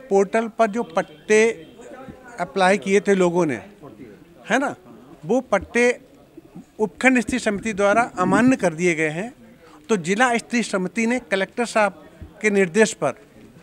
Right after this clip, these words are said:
ये कहा गया है कि इनको सुनवाई का मौका दिया जाए, और सुनवाई का मौका देने के लिए हम लोग सुनवाई कर रहे हैं। एक एक, एक एक को हम सुनवाई करके ये,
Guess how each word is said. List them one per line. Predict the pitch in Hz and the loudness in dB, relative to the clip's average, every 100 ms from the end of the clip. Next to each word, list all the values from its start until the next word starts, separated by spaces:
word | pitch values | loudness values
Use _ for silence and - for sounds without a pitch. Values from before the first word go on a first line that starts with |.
| - _ - - | -20 _ -20 -6
ये | 208 | -2
कहा | 254 202 185 | 0 0 -2
गया | 202 202 196 | 0 2 2
है | 208 | 2
कि | 247 247 208 | 0 -6 -2
इनको | 214 214 262 | -2 0 -4
सुनवाई | - 208 196 196 | -2 -2 2 2
का | 233 226 | 2 -2
मौका | 180 180 208 | -2 2 0
दिया | 170 175 151 | 2 4 4
जाए, | 127 104 - - - - - - - - - - - | 2 -4 -10 -20 -20 -20 -20 -20 -20 -20 -20 -20 -4
और | 196 | -4
सुनवाई | - 220 214 240 | -2 0 6 6
का | 262 | 4
मौका | 233 214 220 | -2 0 2
देने | 208 208 202 | 2 0 -2
के | 190 196 | -2 -2
लिए | 185 226 135 - - - - - - - - - - - - - - - - | 2 0 0 -6 -18 -18 -20 -20 -20 -20 -20 -20 -20 -20 -20 -20 -20 -18 -10
हम | - 208 | -2 4
लोग | 220 - | 4 4
सुनवाई | 214 196 196 254 | 0 2 4 4
कर | 233 190 | 2 2
रहे | 175 170 | 2 0
हैं। | 208 294 - - - - - | -2 -4 -14 -20 -20 -20 0
एक | 226 262 277 | 2 4 2
एक, | 277 - - - - - - - | 0 -2 -20 -20 -16 -16 -12 0
एक | 240 262 | 0 2
एक | 285 277 | 0 0
को | 262 | -2
हम | 233 254 285 - - _ - | 0 0 -2 -10 -20 _ -20
सुनवाई | - - 214 208 240 | -8 -4 2 4 4
करके | 240 202 233 | 2 0 0
ये, | 220 | 0